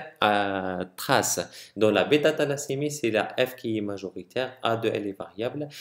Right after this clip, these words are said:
Si on n'a pas de A, donc c'est une bêta zéro, c'est, euh, euh, A mais un taux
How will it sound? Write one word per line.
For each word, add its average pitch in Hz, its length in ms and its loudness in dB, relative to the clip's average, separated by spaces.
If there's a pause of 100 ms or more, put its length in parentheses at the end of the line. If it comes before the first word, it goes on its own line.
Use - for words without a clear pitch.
(100)
Si - 220 0
on 143 160 2
n'a 127 140 2
pas 190 260 4
de 156 260 6
A, - 480 2
donc 104 240 0
c'est 107 280 -4
une 95 100 -4
bêta 90 300 -6
zéro, 117 360 -2 (140)
c'est, 139 320 0
euh, 110 440 4 (120)
euh, 92 560 0 (300)
A 120 160 2
mais 92 560 -2 (160)
un 90 80 -6
taux 92 420 -4